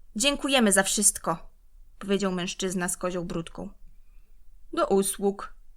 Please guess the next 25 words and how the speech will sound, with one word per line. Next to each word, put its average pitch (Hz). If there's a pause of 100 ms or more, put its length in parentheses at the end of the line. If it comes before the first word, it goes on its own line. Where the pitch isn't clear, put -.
(140)
odparł 180
detektyw. 170 (680)
„Może 175
warto 175
co 190
jakiś 185
czas 165
poczytać -
coś -
ratuszowi? 349 (840)
Albo 170
zorganizować 180
w 185
nim 175
koncert 196
lub 175
plener 202
malarski? 226 (840)
Pokazy 180
baniek 180
mydlanych 175
też 156
chyba 170
każdy 160
lubi. 156